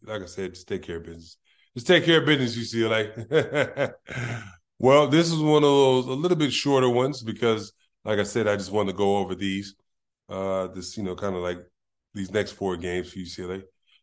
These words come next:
A. Um, but the ne-, the last four games of the season, all big, all crucial if U C L A wants to be a one seed in the tournament coming up.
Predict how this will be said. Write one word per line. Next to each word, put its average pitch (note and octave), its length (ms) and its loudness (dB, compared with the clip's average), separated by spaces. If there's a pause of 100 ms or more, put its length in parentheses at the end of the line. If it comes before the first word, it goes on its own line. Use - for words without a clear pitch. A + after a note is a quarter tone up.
(220)
A. F#2 40 -12
Um, F2 480 -6
but C3 420 2 (560)
the A2+ 140 0
ne-, A2+ 380 0
the A#2 160 2
last B2 460 2
four C3 200 2
games B2 320 2
of A#2 100 -2
the G#2+ 60 -6
season, C3+ 520 -4 (400)
all A2+ 420 6
big, B2+ 480 2 (300)
all A2+ 280 4
crucial B2+ 540 -2
if G#2+ 140 -4
U A#2 80 -6
C A#2 160 -6
L A2 60 -4
A G#2 40 -4
wants G#2+ 220 -2
to G#2 80 -10
be G#2 140 -6
a G2 60 -4
one G#2 220 -2
seed G2 380 -8 (640)
in F#2+ 380 -4
the F#2 420 -4
tournament F2+ 460 -4
coming F2+ 260 -4
up. F2 240 -6